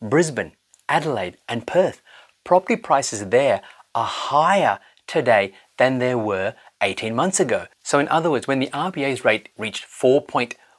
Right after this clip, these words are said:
one percent, so before this latest rate rise, property prices were actually higher than when interest rates were down at zero point one percent.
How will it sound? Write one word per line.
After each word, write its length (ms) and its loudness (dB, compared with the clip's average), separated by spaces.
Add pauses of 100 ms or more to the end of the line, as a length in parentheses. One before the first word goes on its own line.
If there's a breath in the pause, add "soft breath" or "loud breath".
(140)
one 340 2
percent, 420 -4
so 160 0
before 360 0
this 180 -6
latest 400 -2
rate 160 -2
rise, 340 -10 (540 soft breath)
property 340 4
prices 480 -4
were 100 0
actually 260 -2
higher 580 2 (300 soft breath)
than 420 0
when 380 -2 (440 loud breath)
interest 320 -2
rates 280 0
were 80 0
down 240 2
at 140 -6
zero 360 0
point 260 -4
one 220 0
percent. 460 -6